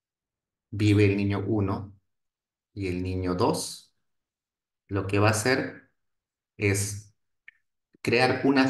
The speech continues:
fila para el hogar A, eh, con características del niño uno, cre-, una segunda observación para el hogar A con características del niño dos.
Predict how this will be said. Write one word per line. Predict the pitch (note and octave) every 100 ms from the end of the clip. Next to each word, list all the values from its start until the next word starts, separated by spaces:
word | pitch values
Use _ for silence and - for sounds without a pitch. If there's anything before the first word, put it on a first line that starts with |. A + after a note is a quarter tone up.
| C3+
fila | C#3 G#2 G#2+ G#2 - _ _ _ _ _ _ _ -
para | G2 F#2+
el | F#2+
hogar | G2 G2 G2+
A, | A2+ A#2 G#2 - _ _ _ _ _ _ -
eh, | G#2 G2
con | G2 F#2
características | F2+ F#2 F#2+ G2 F#2+ G#2+
del | G2 F#2
niño | F#2+ F#2+ G2
uno, | A#2+ G#2+ C#3 - - _ _ _ _ _ _ _ -
cre-, | G2 G#2 G2+ _
una | - A2 G#2+
segunda | - G#2 A#2+ A#2 A2+ A#2 - _ _
observación | _ - G2 F#2+ F#2+ A2 A2+ C3+ - - _ _ _ -
para | F#2
el | F#2
hogar | F#2+ F#2+ G2
A | G#2 G#2 -
con | F2+
características | F#2 F#2 - F#2+ F#2
del | F#2
niño | F#2+ F2+ E2
dos. | D#2+ - - _